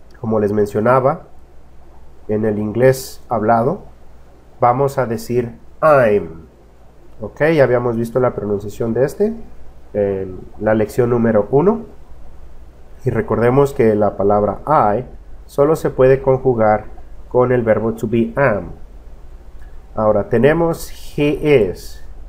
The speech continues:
Contraído se pronuncia his, que quiere decir él es o él está. Vamos a ver el que sigue.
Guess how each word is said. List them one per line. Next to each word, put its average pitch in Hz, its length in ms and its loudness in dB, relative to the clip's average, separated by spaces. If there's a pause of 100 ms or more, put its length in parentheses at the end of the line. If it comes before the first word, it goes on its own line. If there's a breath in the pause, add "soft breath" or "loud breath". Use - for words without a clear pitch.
(920)
Contraído 113 720 2
se 123 140 0
pronuncia 107 600 -2 (120)
his, 160 480 0 (500)
que 117 140 -2
quiere 143 280 2
decir 131 580 0 (220)
él 113 420 2 (140)
es 202 480 2
o 135 200 6
él 120 260 4
está. 113 420 -2 (1500)
Vamos 107 300 -2
a 101 80 0
ver 101 140 2
el 95 120 -6
que - 160 -8
sigue. 180 500 2